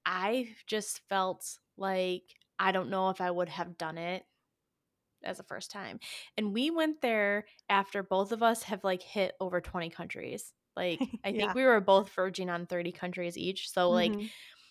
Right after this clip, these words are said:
Speaker 1: if that says anything, I felt like, "Whoa." There was moments where I was like, "There's, this is a lot going on." 'Cause you, you know, you have, like, the two sides of Istanbul. You have the Asian side and the European side, and they're both very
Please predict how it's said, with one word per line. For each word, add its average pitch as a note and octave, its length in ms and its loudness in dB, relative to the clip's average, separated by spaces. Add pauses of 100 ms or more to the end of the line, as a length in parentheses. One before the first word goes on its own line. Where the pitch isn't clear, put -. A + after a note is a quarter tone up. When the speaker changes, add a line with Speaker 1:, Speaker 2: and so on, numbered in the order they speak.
(140)
Speaker 1:
if - 100 -10
that F#3+ 220 0
says F#3+ 200 2
anything, F3 580 -2 (100)
I F3 200 2
felt F3+ 280 0
like, A2 260 -4
"Whoa." F#3 420 0 (300)
There G3+ 160 2
was G3 160 2
moments F#3 360 -2
where F#3+ 80 -6
I - 40 -4
was F3+ 80 -6
like, - 180 -6
"There's, E3 280 -6 (120)
this F3+ 220 -12
is - 100 -20
a E3 60 -10
lot E3 260 -4
going A2 220 -6
on." - 200 -4
'Cause G3+ 120 -10
you, A#3+ 140 0
you A#3+ 160 -2
know, A3+ 80 2
you A3+ 140 2
have, A3+ 120 -2
like, C4 180 -4
the A#3+ 100 -4
two A#3+ 220 -6
sides G3 420 -2
of F3 100 -2
Istanbul. E3+ 540 -4
You E3+ 160 -4
have F3 160 -6
the - 160 -6
Asian F#3+ 260 -4
side F3+ 280 -4
and E3+ 160 -8
the E3+ 80 -6
European F#3 580 -4
side, F3+ 300 -2 (400)
and G3 100 0
they're F#3+ 120 2
both G3+ 360 0
very G3 340 -4